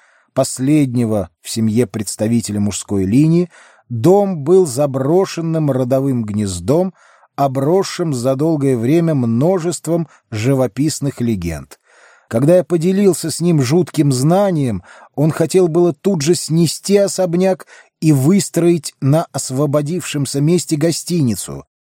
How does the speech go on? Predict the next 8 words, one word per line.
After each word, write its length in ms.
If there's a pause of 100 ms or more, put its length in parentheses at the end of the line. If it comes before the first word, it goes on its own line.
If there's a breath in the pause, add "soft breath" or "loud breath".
Но 220
после 300
того, 280
как 220
я 120
открыл 460
ему 280
всё, 600